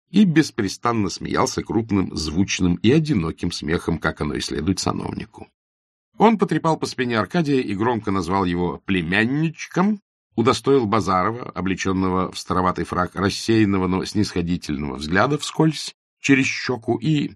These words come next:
неясного, но приветливого мычания, в котором только и можно было разобрать, что «я да весьма». Подал палец Ситникову и улыбнулся ему, но уже отвернув голову.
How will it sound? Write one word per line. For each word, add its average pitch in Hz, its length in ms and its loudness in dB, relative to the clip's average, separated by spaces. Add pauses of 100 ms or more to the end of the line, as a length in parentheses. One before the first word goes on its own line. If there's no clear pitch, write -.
(140)
неясного, 151 560 2
но 113 140 2
приветливого 101 880 0
мычания, 90 640 0
в 87 60 -10
котором 90 380 -2
только 90 300 -2
и 87 40 2
можно 92 320 2
было 90 220 2
разобрать, 85 400 0
что 85 340 -4
«я 87 360 2
да 82 280 -2
весьма». 78 1200 -8 (360)
Подал 139 280 6
палец 107 320 0
Ситникову 143 520 -2
и 220 100 0
улыбнулся 107 580 0
ему, 92 240 2
но 139 120 -2
уже 127 240 -2
отвернув 95 440 0
голову. 82 440 0